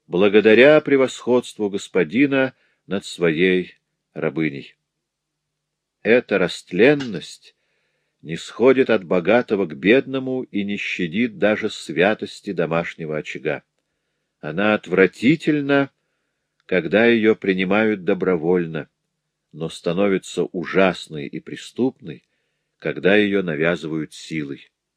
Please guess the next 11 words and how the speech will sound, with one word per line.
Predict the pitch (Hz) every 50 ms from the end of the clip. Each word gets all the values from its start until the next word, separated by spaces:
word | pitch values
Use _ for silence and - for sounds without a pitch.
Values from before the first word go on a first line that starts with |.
| _ _ _ _ _ _ _ _ _ _ _ _ _ _ _ _ _ _ _ _ _ _ _ _ _ _ _ _
Это | 80 76 - 101
подлое | - - 113 120 123 117 123 120 120 117 117
и | - 117 110
грубое | 90 98 104 117 110 110 107 104
порабощение, | - 110 101 95 90 92 87 - - - 104 113 110 98 92 80 69 - _ _ _ _ _ _ _ _ _ _ _ _
варварское | 78 69 87 104 113 113 113 113 101 - - - - 104 104 104 107
и | - - 98
бесчестное | 90 95 - - - - - 110 110 - - - 107 104 104 -
унижение | - 104 95 98 92 - 98 107 107 101 101 101 98 90
живого | 80 82 87 87 98 101 98 92
существа, | - - 90 - - - 85 - - - 82 90 101 107 104